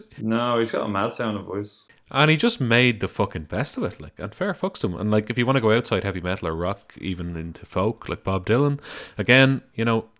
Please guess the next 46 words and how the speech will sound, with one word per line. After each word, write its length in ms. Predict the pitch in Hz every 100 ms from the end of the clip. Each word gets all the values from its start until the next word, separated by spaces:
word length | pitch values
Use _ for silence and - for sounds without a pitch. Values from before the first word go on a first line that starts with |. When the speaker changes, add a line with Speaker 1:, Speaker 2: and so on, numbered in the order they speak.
| _
Speaker 2:
he 100 | -
has 160 | 104 -
the 120 | 104
most 260 | 104 107 -
unconventional 800 | 123 - 113 104 110 - 101
singing 360 | 92 - 95 90
voice 260 | 87 87 -
in 60 |
the 60 | 85
world, 380 | 87 110 107 - -
but 180 | 90 -
he's 200 | 95 -
one 100 | 95
of 20 |
the 60 |
most 200 | 87 90
famous 320 | - 92 87 -
singers 320 | 95 90 87
in 80 | 85
the 60 |
world, 280 | 85 85 80
so 200 | - 82 - - -
how 140 | 98
about 220 | 95 98
that? 220 | 101 101 - - - -
Um, 300 | 110 110 104 - - - _ _
just 160 | - -
some 100 | 156
final 320 | - 147 135
notes 280 | 120 120 -
on 120 | 95
some 220 | - 107
of 60 | 92
your, 260 | 87 85 -
your 200 | 87 82
song 320 | - 101 104
lyrics 380 | 95 98 87 -
and 100 | 82
your 100 | 80
songs 400 | - 92 92 85
in 80 | 85
general. 400 | 92 95 87 85
Uh, 180 | 82 80 _ - - - _ -
Lies 320 | 101 139 131
of 100 | 110
Omission, 540 | 95 92 113 - 76